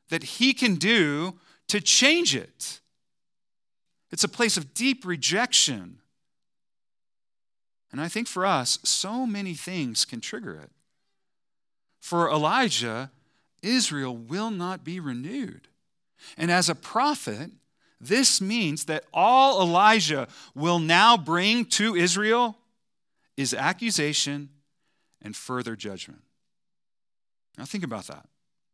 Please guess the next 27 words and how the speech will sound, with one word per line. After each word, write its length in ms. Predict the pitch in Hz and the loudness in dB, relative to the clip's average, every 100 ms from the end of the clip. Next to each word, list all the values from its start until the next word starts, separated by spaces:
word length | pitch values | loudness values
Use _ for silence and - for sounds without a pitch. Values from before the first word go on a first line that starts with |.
| _ _ _ _ _ _ - | _ _ _ _ _ _ -18
If 140 | - | -10
his 260 | - 247 - | -2 2 2
calling 840 | - - - 202 202 156 101 - - - _ _ _ _ | 0 -10 -4 2 2 2 -4 -10 -20 -20 _ _ _ _
as 260 | 143 156 - | -2 0 0
prophet 640 | - - 180 180 - 107 | -2 0 4 4 2 -8
is 160 | 107 - | -6 -6
to 120 | 160 | -8
proclaim 460 | 135 - 185 220 196 | -12 -8 -2 0 0
the 80 | |
word 400 | 156 170 202 208 | -2 0 0 0
of 120 | 208 139 | -2 -8
the 80 | |
Lord 440 | 135 127 107 82 - _ - - - | -8 -8 -10 -14 -20 _ -20 -20 -6
with 220 | 151 - | -4 -2
the 120 | 156 | -2
hope 460 | 143 220 196 127 _ - - | 0 4 4 2 _ -20 -8
that 240 | 156 156 190 | -4 -2 0
Israel 480 | 240 - 233 202 | 0 0 0 0
will 140 | 170 156 | 0 -2
be 160 | 151 | -4
renewed 580 | 143 139 147 185 226 226 | -2 -2 -2 -2 0 -2
in 160 | 160 160 | -2 -2
their 140 | 143 | -4
covenant 560 | - - 180 156 104 - | -4 -2 -2 -2 -6 -10
with 280 | 110 123 - | -10 -10 -10
the 80 | 104 | -12
Lord, 400 | 90 - - | -14 -18 -20